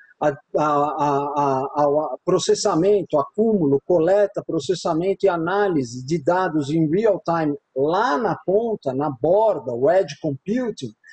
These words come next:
isso implica dizer que nós precisamos ter capacidade de inteligência artificial e machine learning já desenvolvidas o suficiente pra tomar essa decisão em real time. O cinco G abre a possibilidade das redes privadas, os grandes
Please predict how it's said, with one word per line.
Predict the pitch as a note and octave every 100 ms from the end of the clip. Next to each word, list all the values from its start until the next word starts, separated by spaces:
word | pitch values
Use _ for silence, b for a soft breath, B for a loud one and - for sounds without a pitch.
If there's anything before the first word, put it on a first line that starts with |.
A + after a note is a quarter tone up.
| B _
isso | A3+ - D#4
implica | A3+ A#3 - G#3+
dizer | D#3 C3+ A#3 B3+
que |
nós | G#3+ G3+
precisamos | - A#3 A3 -
ter | G3+
capacidade | F#3+ - A3+ - F3 F#3+ F#3 C#3+
de | C#3+
inteligência | D#3+ F#3+ F3+ D3+ G3+ G3+
artificial | E3+ _ E3+ - E3+ D#3+ D3 C#3+
e |
machine | D3+ C#3 - E3+ D3
learning | G3 A#3 E3 C3+ B B B -
já | B2+ B2+ G3 B3+ D4
desenvolvidas | G3+ G3+ A3+ G3 E3 G3+ G3+ E3+
o | E3+
suficiente | - - D3+ - G3 B3 -
pra | A3+
tomar | G#3+ G3 F#3+ C#4+
essa | C#4+ A3
decisão | D#3+ D#3 D3+ B2 D#3+ C#3+ C#3+
em | C3+
real | C3+ A#2+
time. | B2 A2 G#2 _ B B
O | E3
cinco | - B3 C#4 G#3+
G | D3 A#3 C4
abre | A3+ A3 A#3+
a |
possibilidade | - G#3 F#3 F3 E3 F3 A#3 G3+ D#3
das | F3+ -
redes | G#3+ C4+ - -
privadas, | C#4 C3+ F3 A#3 - C#3 C3+ E3
os | C#3+
grandes | E3+ A#3+ B3 - -